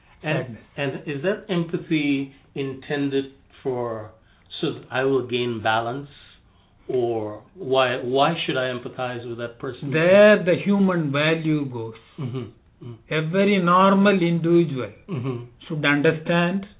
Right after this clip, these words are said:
Speaker 1: Mm-hmm.
Speaker 2: this.
Speaker 1: Mm-hmm.
Speaker 2: Should know how to respect the other person.
Speaker 1: Mm-hmm. Mm-hmm.
Speaker 2: So naturally,
Speaker 1: Mm-hmm.
Speaker 2: you will be balancing it.
Speaker 1: Mm-hmm. That's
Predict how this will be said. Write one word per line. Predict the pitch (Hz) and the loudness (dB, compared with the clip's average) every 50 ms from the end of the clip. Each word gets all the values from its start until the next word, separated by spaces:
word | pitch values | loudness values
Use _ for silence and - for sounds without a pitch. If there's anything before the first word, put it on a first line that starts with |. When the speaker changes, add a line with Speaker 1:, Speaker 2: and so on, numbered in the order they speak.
| _ - | _ -12
Speaker 1:
Mm-hmm. | 156 127 120 117 117 113 127 127 | -10 -8 -8 -8 -8 -8 -8 -6
Speaker 2:
this. | 131 123 117 - - - - - _ _ - | -6 -6 -6 -8 -14 -20 -20 -20 _ _ -12
Speaker 1:
Mm-hmm. | 127 120 120 120 117 117 - - _ - - - | -10 -10 -8 -10 -12 -16 -18 -20 _ -20 -12 -8
Speaker 2:
Should | 165 143 139 | -6 -2 2
know | 156 175 190 196 - | 6 8 8 8 8
how | - 175 190 190 190 | 8 6 6 6 4
to | - 165 | 4 2
respect | 160 165 160 160 - - 180 165 160 139 | 4 2 2 2 0 -4 -6 -4 -4 -4
the | 135 | -6
other | 127 123 127 123 | -6 -6 -6 -10
person. | - - 123 110 98 95 95 - - - | -10 -10 -12 -12 -12 -12 -16 -18 -16 -12
Speaker 1:
Mm-hmm. | 127 123 120 123 120 120 - - - 113 123 | -10 -8 -8 -8 -10 -12 -16 -18 -16 -16 -16
Mm-hmm. | 127 131 135 - - _ _ _ _ _ _ _ _ - | -16 -18 -20 -20 -20 _ _ _ _ _ _ _ _ -4
Speaker 2:
So | 220 202 | 0 4
naturally, | 208 262 269 277 - 285 226 175 147 143 151 - - - - _ - 131 | 6 6 6 6 4 4 4 4 2 0 -4 -8 -12 -16 -20 _ -14 -14
Speaker 1:
Mm-hmm. | 131 127 127 - - 196 | -12 -12 -14 -12 -6 -4
Speaker 2:
you | 202 | -2
will | 214 208 | 0 0
be | 214 233 240 240 - - - _ - | 2 0 0 -2 -4 -8 -16 _ -2
balancing | 214 214 220 220 226 226 208 - - 214 202 196 | 0 2 4 4 6 4 4 4 2 0 0 0
it. | 190 185 - - - - - - _ _ _ _ - | -2 -4 -6 -12 -20 -20 -20 -20 _ _ _ _ -10
Speaker 1:
Mm-hmm. | 131 127 120 120 120 123 - _ _ _ - - - - - _ _ _ _ _ _ _ _ _ - | -8 -8 -8 -10 -12 -14 -18 _ _ _ -20 -20 -20 -20 -20 _ _ _ _ _ _ _ _ _ -18
That's | 156 151 | -18 -18